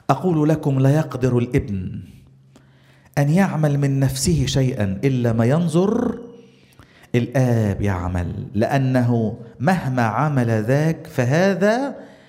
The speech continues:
يعمله الابن كذلك". الآب والابن واحد، لدرجة إن الابن ما يقدرش يعمل حاجة من غير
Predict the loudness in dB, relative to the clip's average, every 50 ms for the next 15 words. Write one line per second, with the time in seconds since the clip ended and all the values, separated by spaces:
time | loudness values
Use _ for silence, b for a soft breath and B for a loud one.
0 | B B B B B B -2 0 2 2 2 0 0 0 2 2 2 2 2 2
1 | 0 0 0 0 0 0 0 -2 -4 B B B B B -4 -2 -2 -2 -2 -6
2 | -6 -2 -2 -2 -2 -2 -2 -2 0 0 2 2 2 2 0 0 B B B B
3 | B -6 -6 -4 -4 -4 -4 -4 -4 -4 -4 -6 -8 -10 -12 -18 -6 -4 -2 -2
4 | -2 -6 -8 -4 -2 0 2 2 2 2 0 0 0 0 -2 -4 -6 -6 -6 -6
5 | -4 -2 -2 0 -2 -4 -8 -4 0 0 2 2 0 0 0 0 2 0 0 0
6 | -2 -2 -4 -6 B B B B B B -10 -6 -4 -2 -2 -2 -4 -6 -6 -6
7 | -6 -8 -10 -16 -20 -10 -2 0 0 2 2 2 2 2 2 2 0 0 0 -2
8 | -2 0 0 -2 -2 0 0 0 0 0 -2 -4 -4 -2 0 0 0 0 -2 -4
9 | -10 -6 -4 -2 0 0 -2 -2 -4 -4 -2 0 0 2 2 2 0 -2 -2 -2
10 | -2 -2 -2 -4 -4 -2 0 0 0 0 0 -2 -2 -2 -4 -8 -6 -4 -2 0
11 | 2 2 2 2 0 -2 -8 -12